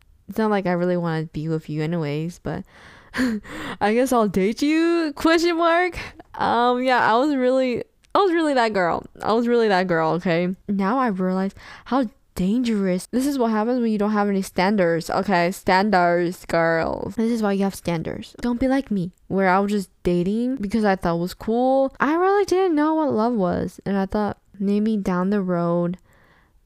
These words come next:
I'll actually like them as much as they like me. And actually, that's not true at all. You don't just love someone down the road. It's either you love someone or you don't. Period. I was, like, dating to be dating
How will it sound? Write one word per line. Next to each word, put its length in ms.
I'll 140
actually 480
like 260
them 180
as 160
much 220
as 160
they 140
like 300
me. 320
And 400
actually, 480
that's 260
not 160
true 260
at 160
all. 340
You 160
don't 260
just 280
love 320
someone 500
down 220
the 80
road. 300
It's 260
either 220
you 160
love 260
someone 540
or 80
you 120
don't. 360
Period. 640
I 140
was, 240
like, 240
dating 380
to 120
be 100
dating 680